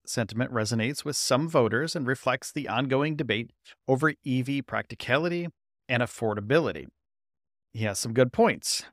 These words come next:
You can usually go around three hundred miles on an E V charge, so that's a round figure. Three hundred miles, if you're taking a road trip across the country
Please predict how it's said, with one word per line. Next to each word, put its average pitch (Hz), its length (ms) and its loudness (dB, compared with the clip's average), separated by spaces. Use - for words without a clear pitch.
You 123 120 -8
can 113 320 -2
usually 208 520 0
go 190 380 2
around 175 340 2
three 170 300 0
hundred 147 360 0
miles 120 520 2
on 110 200 -2
an 107 120 -4
E 110 180 -4
V 98 220 -6
charge, 90 560 -2
so 110 360 0
that's - 160 -12
a 127 80 -6
round 123 300 2
figure. 98 460 -2
Three 156 160 0
hundred 143 200 4
miles, 143 360 2
if 123 120 -4
you're 120 100 0
taking 135 280 0
a 110 60 0
road 131 180 2
trip - 220 -2
across 135 300 -2
the 143 80 -2
country 165 480 0